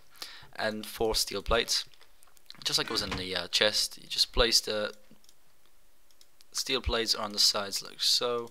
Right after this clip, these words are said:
Got lapis lazuli there and, uh, emerald there. There you go, you've got the Tinker Table. This is what it actually looks like. It's, I quite like the look of that one. There you go, that's the finished product. So in this next station, I'll show you how to make the individual parts of the power armor, including the, uh,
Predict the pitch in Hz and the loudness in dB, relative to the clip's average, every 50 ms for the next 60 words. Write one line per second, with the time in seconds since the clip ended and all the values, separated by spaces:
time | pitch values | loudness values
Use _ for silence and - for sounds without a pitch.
0 | - - - - - - - - - 113 110 107 104 - 107 98 101 98 - 101 | -12 -14 -14 -14 -16 -14 -10 -6 -2 0 0 0 0 0 -4 -4 -2 -2 -2 -2
1 | 95 95 95 101 101 101 101 104 - - - - - 104 101 101 101 101 104 101 | -4 -4 -4 -4 -4 -4 -4 -8 -10 -12 -8 -4 -2 -2 -2 -4 -6 -4 -2 -2
2 | 101 - 110 101 98 98 95 110 117 113 - - - - - - - - - - | -2 -2 -4 -6 -8 -6 -4 -4 -4 -4 -6 -10 -16 -16 -14 -14 -14 -10 -4 0
3 | 107 107 101 95 98 92 - 101 - - - 95 98 90 - - 95 92 95 - | 2 2 2 0 -2 -2 -2 -4 -4 -4 -6 -6 -4 -4 -2 -2 -2 -4 -6 -12
4 | - - - - - - - - - - - 123 113 104 90 - - - 104 113 | -14 -14 -14 -14 -14 -10 -2 4 6 6 8 8 6 4 4 4 2 2 2 2
5 | 104 - - 110 104 104 104 - - - - - 117 110 - - - - - - | 2 2 2 2 2 0 0 0 -2 0 0 0 -2 -2 -2 -8 -18 -20 -20 -18
6 | - - - 120 117 104 101 98 - 101 95 - - 98 95 98 98 101 101 101 | -12 -8 -4 -2 -2 -2 -4 -6 -6 -8 -8 -10 -10 -10 -6 -6 -4 -4 -6 -6
7 | 101 98 - - - - - 101 101 98 98 92 95 98 95 95 95 - 113 117 | -8 -10 -14 -14 -12 -10 -8 -8 -6 -6 -6 -6 -4 -4 -6 -6 -8 -8 -8 -6
8 | - - - - - - 92 - - - 98 190 - - - - - - - - | -4 -6 -6 -8 -10 -10 -8 -8 -6 -6 -6 -6 -6 -8 -10 -16 -16 -16 -18 -20
9 | - - - - - - - - - - - - - - - - - 147 147 165 | -20 -20 -20 -20 -20 -20 -20 -20 -20 -20 -20 -20 -20 -6 -2 0 2 2 4 4
10 | - - 143 131 - - 131 127 120 - - 127 127 120 - 110 - - 127 123 | 4 4 6 4 4 6 6 4 4 4 2 0 -2 -2 2 4 4 6 6 6
11 | 120 120 - - 123 120 117 113 110 107 - - - - 123 117 117 120 120 113 | 6 6 4 2 2 0 -2 -2 -2 -4 -8 -12 -8 -6 -4 -2 -2 -2 -2 -2
12 | 110 - 113 - - 117 110 107 - 110 107 - - 120 110 107 107 107 107 107 | -2 -4 -4 -2 0 2 2 2 2 0 -4 -2 2 2 4 4 2 0 -2 -4
13 | 110 - - 117 104 - - 120 113 104 107 107 104 101 104 107 104 104 104 104 | -6 -8 -8 -10 -10 -8 -6 -6 -6 -6 -6 -8 -8 -6 -6 -6 -4 -4 -4 -4
14 | 101 101 101 101 | -2 -2 -4 -4